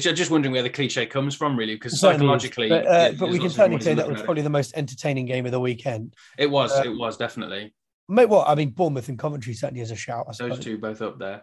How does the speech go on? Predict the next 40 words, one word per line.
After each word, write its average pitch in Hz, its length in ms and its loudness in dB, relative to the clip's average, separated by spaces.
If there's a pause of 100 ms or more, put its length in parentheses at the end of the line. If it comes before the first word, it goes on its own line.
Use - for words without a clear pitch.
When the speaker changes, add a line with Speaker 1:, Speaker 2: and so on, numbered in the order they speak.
Speaker 2:
Um, 143 420 0
high 135 160 2
scoring 139 300 -4
game. 147 200 -2 (240)
But - 80 -10
another 262 220 4
game 156 240 2
that 139 80 0
has 135 140 0
a 123 60 -4
shout: 123 440 -6 (420)
uh, 156 360 2
Hull 190 260 2
City 151 480 -6
versus 147 400 -2 (140)
Millwall. 156 840 -6 (460)
Let's - 120 -6
talk 120 120 -2
Speaker 1:
Yeah. 135 100 0
Speaker 2:
about 113 120 -2 (540)
it. - 60 -6
Speaker 1:
I 123 120 0
mean, 123 420 -4 (100)
Hull, - 680 -2 (300)
I 143 60 -6
don't 190 140 -2
know 160 40 0
where 190 160 6
the 170 80 2
Tigers 156 340 2
have 135 120 -6
come 151 200 0
from 120 160 0
all 110 120 -2
of 113 60 2
a 262 40 8
Speaker 2:
Out 254 60 8
of - 60 2
Speaker 1:
sudden. 226 140 2
Speaker 2:
nowhere. 208 600 4